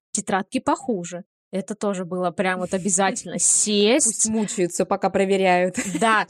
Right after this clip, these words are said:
Speaker 1: вот сесть, все разложить. И вот насколько вот летом ты не пишешь, э, рукой, и почерк, он все равно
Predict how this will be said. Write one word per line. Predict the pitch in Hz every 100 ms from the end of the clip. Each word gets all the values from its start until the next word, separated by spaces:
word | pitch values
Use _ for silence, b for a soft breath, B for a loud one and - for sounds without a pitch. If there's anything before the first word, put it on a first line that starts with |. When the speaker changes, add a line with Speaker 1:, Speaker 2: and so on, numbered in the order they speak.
| -
Speaker 1:
вот | 202 -
сесть, | - - 240 254 254 -
все | - 226 226
разложить. | 220 214 220 196 190 240 240 -
И | 220
вот | 208 208 _
насколько | 208 214 - 269 240 -
вот | 190 185 _
летом | 214 226 214 185 180
ты | 208
не | 196
пишешь, | 185 330 480 - 165 - _ _ -
э, | - -
рукой, | 208 196 196 214 185 160 _ _ -
и | 214
почерк, | - 269 427 - 262 202
он |
все | 208 214
равно | 220 226 285